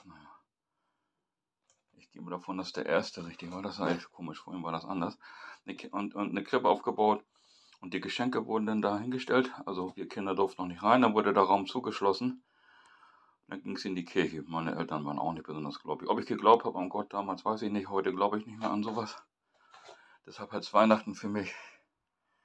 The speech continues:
ganz was anderes. Ich weiß es nicht. Na gut. Ich weiß nicht, was die Waage jetzt macht. Gut,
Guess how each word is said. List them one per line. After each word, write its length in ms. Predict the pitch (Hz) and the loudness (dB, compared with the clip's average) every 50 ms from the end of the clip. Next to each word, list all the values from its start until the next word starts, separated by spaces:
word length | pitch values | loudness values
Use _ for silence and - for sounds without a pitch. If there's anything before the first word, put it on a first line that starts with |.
| _ _ _ _ _ _ _ _ _ _ _ _ _ _ _ _ - | _ _ _ _ _ _ _ _ _ _ _ _ _ _ _ _ -10
ganz 240 | - 104 104 98 95 | -8 -8 -8 -8 -10
was 160 | 98 90 - | -12 -12 -8
anderes. 640 | - 92 107 110 110 110 104 107 107 104 - - - - | -6 -4 -4 -2 -2 -2 -4 -4 -6 -8 -10 -14 -14 -14
Ich 100 | 87 87 | -14 -10
weiß 160 | 90 87 82 87 | -10 -10 -10 -12
es 160 | 82 - - | -14 -18 -16
nicht. 140 | 82 82 78 95 | -16 -18 -16 -14
Na 80 | 95 92 | -12 -12
gut. 260 | 90 85 - - - - - _ _ _ _ _ _ - _ - - - - - _ _ _ _ _ _ _ _ _ _ _ _ _ | -12 -12 -14 -16 -18 -20 -20 _ _ _ _ _ _ -20 _ -20 -20 -20 -20 -20 _ _ _ _ _ _ _ _ _ _ _ _ _
Ich 200 | 107 104 95 - | -10 -10 -6 0
weiß 220 | 101 95 92 90 | 0 0 0 0
nicht, 140 | 92 87 82 | -4 -10 -14
was 100 | 87 80 | -14 -12
die 140 | - 87 80 | -10 -4 0
Waage 240 | 85 78 78 73 78 | 2 2 2 0 -2
jetzt 180 | 76 76 - | -6 -6 -8
macht. 300 | - 76 76 73 - - | -10 -10 -10 -10 -12 -16
Gut, 240 | _ 85 78 76 | _ -14 -14 -14